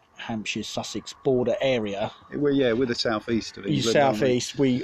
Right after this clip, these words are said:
Speaker 1: and, and it's logistically possible. We don't mind travelling a little bit to, uh, to, to come out. But, um, yeah, uh, if you're, if you're up for that and you wanna, and you wanna participate, that's absolutely fine. Certainly, if we,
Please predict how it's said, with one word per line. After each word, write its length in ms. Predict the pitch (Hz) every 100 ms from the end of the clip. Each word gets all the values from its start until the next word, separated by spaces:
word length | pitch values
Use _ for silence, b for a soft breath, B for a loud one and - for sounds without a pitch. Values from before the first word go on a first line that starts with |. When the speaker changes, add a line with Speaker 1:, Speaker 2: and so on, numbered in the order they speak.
| -
Speaker 1:
and, 280 | 127 127 123
and 200 | 123 123
it's 180 | 120 -
logistically 520 | 123 123 - 110 110
possible. 400 | - 123 113 107
We 140 | 117
don't 220 | 117 123 113
mind 180 | 110
travelling 340 | 110 120 107 107
a 20 |
little 220 | 117 104 104
bit 220 | 110 -
to, 240 | - 113
uh, 200 | 110 107 - _ -
to, 220 | - 110
to 120 | - 117
come 220 | 123 113
out. 220 | 113 120 B B B -
But, 160 | 156 147
um, 180 | 147 151
yeah, 300 | 175 175 151 - 143
uh, 60 | 135 139
if 160 | 131
you're, 160 | 143 131
if 100 | 139
you're 140 | 139
up 140 | 156 -
for 100 | 123
that 240 | 135 139
and 100 | 127
you 100 | 127
wanna, 220 | 135 135 - -
and 80 | 120
you 80 | 127
wanna 160 | 135 120
participate, 720 | 123 - 104 - - 123 117
that's 180 | -
absolutely 420 | 127 - - 110 113
fine. 340 | 131 131 143 B B B B -
Certainly, 600 | - 175 156 143 139 139
if 280 | 135 - 139
we, 320 | 131 131